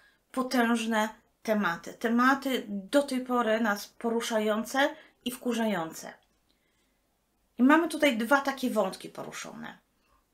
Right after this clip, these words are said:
Pod koniec pierwszej wojny światowej niemiecki lekarz, lekarz psychiatra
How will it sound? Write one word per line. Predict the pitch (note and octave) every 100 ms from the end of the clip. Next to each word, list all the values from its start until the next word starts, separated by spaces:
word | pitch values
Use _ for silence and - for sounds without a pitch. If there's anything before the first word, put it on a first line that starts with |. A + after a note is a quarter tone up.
| -
Pod | B3 B3
koniec | D#4+ D#4 D#4 D4+ - - - _ -
pierwszej | C#4+ C#4 C4
wojny | A#3+ B3 A3
światowej | - F#3+ F#3 E3 E3 G#3 C#4+ - _ _ _ _
niemiecki | A#3 B3 C4+ C4 - A#3+ -
lekarz, | A3+ G#3 G#3 A3 G#3+
lekarz | G#3+ G#3 G#3 - -
psychiatra | - G3+ - F3 - - G3+ C#4